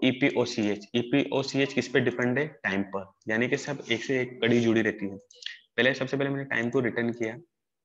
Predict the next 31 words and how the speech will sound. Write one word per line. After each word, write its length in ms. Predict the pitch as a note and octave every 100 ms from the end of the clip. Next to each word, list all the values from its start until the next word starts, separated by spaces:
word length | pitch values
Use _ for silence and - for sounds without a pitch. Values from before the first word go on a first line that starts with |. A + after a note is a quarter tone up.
| _ -
Time 220 | A#2 B2
क्या 140 | B2+ C3+
करेगा 340 | B2+ A#2 A#2+
आपका, 600 | C3 - - G#2+ - C3+
एक 160 | C3+ B2+
second 400 | - A#2+ A#2+ A#2
में 120 | B2 B2+
convert 320 | G#2+ G#2+ A#2
हो 80 | G#2+
जाएगा। 260 | G2+ G#2
Seconds 380 | A2 A2+ B2+ B2+
क्या 140 | - B2+
करेगा, 340 | A#2+ A2+ B2+
वो 80 | C3+
floating 380 | - A#2 A#2+ A#2
point 260 | A#2 A2+
ले 120 | A2+
लेगा 280 | G#2+ G#2+ A#2+ C3+ -
और 160 | A#2+
starting 380 | A2+ - A#2+ D3+
से, 140 | D#3+ C#3
जब 140 | C3
से 120 | -
आपका 200 | D#3 -
time 240 | - B2+ C3+
start 300 | C3+ B2 A#2
हुआ 140 | G#2+
है, 60 | G2+
जब 120 | A#2+
से 100 | D3+
time 300 | A#2 B2